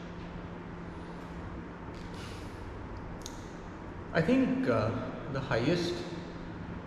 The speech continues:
I've benched, जो one rep max इसको बोलते हैं, is probably around seventy-five kilos।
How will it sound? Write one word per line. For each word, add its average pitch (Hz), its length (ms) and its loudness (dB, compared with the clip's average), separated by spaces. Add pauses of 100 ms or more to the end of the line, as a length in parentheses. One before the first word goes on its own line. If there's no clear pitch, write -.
(280)
I've 127 300 10
benched, 135 440 6 (260)
जो 120 160 4
one 120 240 8
rep 120 260 6
max 107 340 4
इसको 117 300 -2
बोलते 110 320 -2
हैं, 123 100 0
is 120 160 -2
probably 147 320 0
around 139 260 4 (300)
seventy-five 117 880 0
kilos। 151 280 0